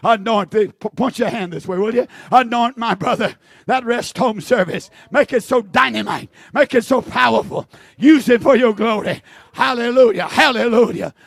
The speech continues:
hallelujah. How many people here work in the school? Stand up. You work in this school. I want you to pray for these school workers. I don't know if your school's like ours.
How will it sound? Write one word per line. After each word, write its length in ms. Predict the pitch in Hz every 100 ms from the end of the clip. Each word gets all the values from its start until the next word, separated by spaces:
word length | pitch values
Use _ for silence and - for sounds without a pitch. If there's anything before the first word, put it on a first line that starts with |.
| - -
hallelujah. 720 | 240 277 247 240 233 202 160 - _
How 160 | - 254
many 220 | 285 269
people 320 | - 269 -
here 160 | 190 226
work 280 | 208 202 -
in 120 | 196
the 80 | 175
school? 520 | - 196 147 101 85 _ _ _ _ _ _ _ _
Stand 340 | _ 233 214 185
up. 160 | 113 - _ _ _ _ _ _ _ _ _ _ _ _ _ _
You 140 | 175
work 240 | 202 202 -
in 140 | 202
this 160 | 180 -
school. 400 | - 139 - _ _ _ _ _ _ _ _
I 80 | 156
want 180 | 190 -
you 60 |
to 80 | 165
pray 220 | - 185
for 120 | 98 131
these 160 | 143
school 200 | - 151
workers. 480 | 123 101 _ _ _ _ _ _ _ _ _ _ _ _ -
I 120 | 208
don't 120 | 240
know 80 | 220
if 80 | 151
your 180 | 214
school's 380 | - - 202 190
like 200 | 202 175
ours. 460 | 170 202 185 -